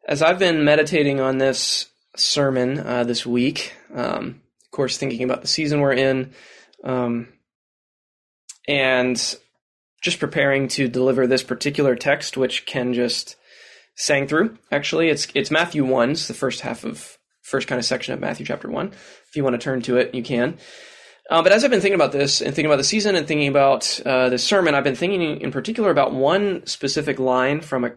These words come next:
Christmas hymn, A Christmas Carol, which we actually sung at the Christmas Eve service, if you were there. Um, and that's the song, "O Little Town of Bethlehem," and that's the particular line, "The hopes and fears of all the years are met in thee tonight."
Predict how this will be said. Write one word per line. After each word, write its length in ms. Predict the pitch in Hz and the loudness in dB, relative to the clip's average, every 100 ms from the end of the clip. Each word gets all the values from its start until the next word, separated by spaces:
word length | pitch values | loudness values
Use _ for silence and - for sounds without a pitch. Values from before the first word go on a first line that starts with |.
| _ - | _ -6
Christmas 380 | 131 - 131 | -6 -4 -6
hymn, 240 | - 127 139 | -2 -2 0
A 60 | |
Christmas 360 | 123 131 - 120 | -2 -4 -4 -6
Carol, 360 | - 123 139 147 | -2 2 4 4
which 160 | 143 | 4
we 80 | 143 | 2
actually 260 | 131 - 123 | 2 0 -2
sung 260 | - 127 | 0 -2
at 60 | 120 | -4
the 80 | 110 | -6
Christmas 320 | 131 127 123 | -8 -6 -4
Eve 140 | 117 | -4
service, 500 | - 123 139 143 - - - - _ - | -2 -2 0 0 -2 -8 -20 -20 _ -8
if 200 | - 147 | -6 0
you 80 | 131 | 2
were 80 | 123 | 4
there. 320 | 127 190 220 - - _ - | 4 4 0 -10 -20 _ -4
Um, 320 | 139 135 123 | 0 2 2
and 100 | 135 | 2
that's 160 | 156 175 | 2 0
the 80 | 165 | -2
song, 280 | 160 147 135 | 2 2 2
"O 100 | 135 | 2
Little 220 | 147 165 | 2 0
Town 200 | 180 147 | 0 0
of 120 | 117 | 2
Bethlehem," 540 | 135 - 127 123 127 | 0 0 -4 -2 0
and 160 | 123 127 | 0 0
that's 260 | 131 - - | -2 -2 -6
the 80 | |
particular 540 | 117 123 185 180 147 135 | -6 -4 -2 0 2 2
line, 560 | 127 127 120 127 151 - _ - - - - | 2 2 0 -2 -4 -12 _ -20 -20 -20 -4
"The 100 | 131 | -4
hopes 420 | 127 170 208 - | 2 2 2 0
and 200 | - 143 | -2 -4
fears 500 | - 160 165 175 170 | -4 -4 0 2 2
of 140 | 139 - - | 0 -2 0
all 380 | 147 147 165 156 | 4 6 6 2
the 140 | 143 | 0
years 460 | 127 123 127 131 127 | 2 2 2 0 -2
are 200 | 127 120 | -4 -2
met 320 | 120 135 - | 0 -2 -2
in 180 | 131 117 | -6 -4
thee 240 | 123 120 | 0 0
tonight." 480 | 113 - - - | -2 -4 -6 -8